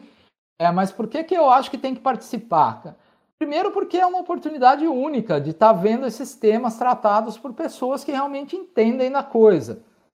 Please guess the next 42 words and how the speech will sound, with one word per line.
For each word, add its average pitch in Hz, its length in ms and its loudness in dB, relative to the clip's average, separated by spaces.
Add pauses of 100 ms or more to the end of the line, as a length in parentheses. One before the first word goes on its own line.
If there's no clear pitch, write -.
(240)
É, 156 100 -6
a 170 80 -2
gente 175 160 -6
tá 196 100 -4
falando 220 400 2
de, 247 160 -4
de 226 160 -8
pessoas 226 340 -2
de 233 60 -4
gabarito, 254 600 0
o 160 40 2
Alexei 202 560 0
é 190 80 2
expert 208 720 0
nos 160 160 -4
assuntos 180 360 -6
que - 80 -8
ele 180 60 -4
vai 165 160 -4
falar, 160 580 0 (640)
né? 208 220 -2 (240)
É, 135 840 2 (480)
é, 143 260 -6
eu 190 220 6
também, 240 460 0
eu, 175 260 0
eu 180 160 0
nunca 196 720 2 (220)
dou 208 220 4
palestra 226 500 4
de 220 80 -10
coisas 226 380 0
que - 80 -6
eu 254 40 -2
não 240 200 -6
domino, 185 560 -2 (220)
né? 170 200 0
Isso 170 200 0
pra 233 120 0
mim 202 160 0
é, 277 160 -8 (120)
é 208 140 -6